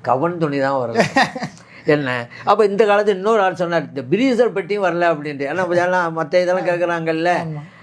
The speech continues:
Speaker 1: அஹ், வாஷிங் மிஷின், ஃப்ரிட்ஜு, அந்த மாதிரி ஃப்ரீசரையும் கொண்டு வந்து, கொண்டு வந்து போடு, அது மட்டும் கேட்காம இருக்கிறாங்க. ரொம்ப கொடூரமான ஒண்ணு.
Speaker 2: இதை ஒழிக்கிறதுக்கு என்ன ஹஜ்ரத் பண்ணலாம்?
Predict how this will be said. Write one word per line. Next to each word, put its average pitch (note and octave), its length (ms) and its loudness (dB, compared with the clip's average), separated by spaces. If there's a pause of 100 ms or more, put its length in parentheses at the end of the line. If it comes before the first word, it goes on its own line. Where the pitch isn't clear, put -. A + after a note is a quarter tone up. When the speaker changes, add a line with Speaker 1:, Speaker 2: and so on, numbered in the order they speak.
(120)
Speaker 1:
அஹ், D#3+ 260 0
வாஷிங் D#3+ 360 0
மிஷின், D3+ 340 -6 (240)
ஃப்ரிட்ஜு, D#3 460 2 (240)
அந்த E3 200 0
மாதிரி D#3 380 2
ஃப்ரீசரையும் F3+ 640 2
கொண்டு D#3+ 140 -4
வந்து, D3+ 240 -2
கொண்டு D3 240 -2
வந்து D3 160 0
போடு, D3 300 2 (260)
அது F3 180 4
மட்டும் E3 300 -2
கேட்காம D#3+ 440 -2
இருக்கிறாங்க. B2+ 520 -4
ரொம்ப F#3 400 2
கொடூரமான D3+ 560 -2
ஒண்ணு. A2+ 340 -8 (340)
Speaker 2:
இதை G#3+ 200 6 (420)
ஒழிக்கிறதுக்கு B3 420 0
என்ன F#3+ 220 -4
ஹஜ்ரத் D3 280 -8
பண்ணலாம்? C3+ 300 -12